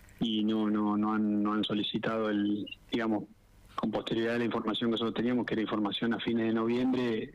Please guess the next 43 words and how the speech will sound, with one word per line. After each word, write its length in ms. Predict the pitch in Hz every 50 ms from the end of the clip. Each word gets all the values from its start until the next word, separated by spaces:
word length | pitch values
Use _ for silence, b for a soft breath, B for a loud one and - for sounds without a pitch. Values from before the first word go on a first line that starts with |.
| - -
entre 280 | 113 110 - 113 110 107
noviembre 480 | 110 110 117 123 120 117 117 113 113
y 80 | 113 117
ahora 320 | 113 120 123 127 117 101 - - - - -
regularizaron 640 | - - 113 110 110 107 107 104 98 - 123 117 117
la 80 | 110 92
situación 480 | - - - 104 - - 131 127 117
y 60 | 107 107
no, 280 | 107 104 104 104 - - - - B B B B B B B B - - - - -
y 80 | 214 202 -
ya, 160 | 233 - 220 202
ya 160 | - - 113 107
hicieron 280 | 101 - - 113 110 -
su 120 | - 117
plan 160 | - - 110
de 80 | 110 -
pago. 440 | - 139 139 131 131 160 175 - - B B B B B B B B B B B B B B B B B B B - - - 143
Otros 360 | 143 147 143 165 156 143 151
que 280 | - 139 131 127 120 120
a 60 | 117
lo 60 | 117
mejor 320 | 117 120 120 - 143 143
les 160 | 139 135 123 104
parece, 840 | 127 120 127 127 - - 131 123 117 117 113 110 110 110 110 110
mm, 260 | 107 110 110 107 107 107
compleja 520 | - 113 110 110 117 123 127 123 - - 113
la 120 | 113 110 107
document-, 300 | 107 107 110 107 110 113
la 180 | 113 107 107 107
información 460 | 104 - 113 110 107 - - 123 117
que 60 | -
solicitamos, 640 | - 113 110 107 - 139 123 143 165 156 143 123 -
que 120 | - 117
eran 140 | 107 110 107
las 120 | 101 101
declaraciones 500 | 110 107 - 107 104 98 - - 113 110
juradas 480 | - - 120 113 110 113 110 107 104 107
de, 260 | 107 107 104 101 101 104
de 60 | 107 104
ingresos 360 | 110 110 113 - - 110 107
brutos 460 | 117 131 131 123 - - 113 107 107
y 80 | 107 107
de, 340 | 107 104 104 104 - -